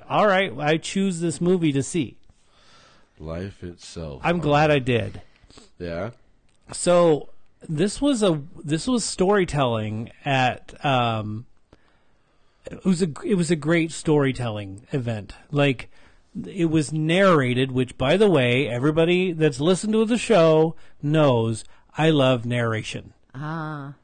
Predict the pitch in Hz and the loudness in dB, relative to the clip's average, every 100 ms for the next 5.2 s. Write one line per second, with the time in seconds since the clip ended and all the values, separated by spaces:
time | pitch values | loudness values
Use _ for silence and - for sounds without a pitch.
0 | _ 139 143 135 151 170 - 156 156 151 | _ -2 0 2 0 0 0 2 2 2
1 | 151 143 139 127 127 123 120 120 131 117 | 0 2 2 2 0 0 0 -2 -4 -6
2 | - 135 156 156 151 135 185 190 131 139 | -4 -4 -2 -2 -4 0 4 4 4 -2
3 | - - - _ - 156 165 - - - | -10 -18 -20 _ -8 -2 -2 -2 -16 -4
4 | 147 147 151 147 160 147 147 180 135 101 | -2 0 0 0 -2 2 2 2 -2 -6
5 | - - | -16 -20